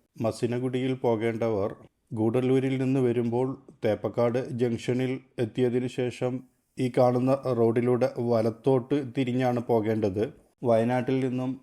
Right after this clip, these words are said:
ഗുണ്ടൽപേട്ട് ബന്ദിപ്പൂർ വഴി വരുന്നവർ ഇടതുഭാഗത്തേക്കുമാണ്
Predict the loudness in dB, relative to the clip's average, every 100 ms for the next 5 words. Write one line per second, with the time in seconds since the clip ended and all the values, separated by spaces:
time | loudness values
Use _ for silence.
0 | _ -4 0 2 0 0 -2 -2 -2 0
1 | 0 0 -2 0 0 2 2 4 2 0
2 | -2 -2 -2 -4 _ -6 -2 -2 2 2
3 | 2 -2 -4 -4 -4 -4